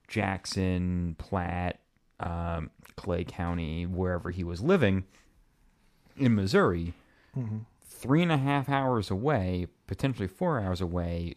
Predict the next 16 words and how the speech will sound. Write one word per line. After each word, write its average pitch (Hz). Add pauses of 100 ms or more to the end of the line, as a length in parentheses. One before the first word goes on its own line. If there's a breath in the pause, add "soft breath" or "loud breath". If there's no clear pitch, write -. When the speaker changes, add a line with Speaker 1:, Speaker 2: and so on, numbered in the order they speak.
Speaker 1:
to 98
Marion 101
County, 87
Kansas, 143 (1200 loud breath)
which 110
could 104
be 101
night 101
and 95
day 87
compared 82
to 80
living 78
in 82
Kansas 82
City, 92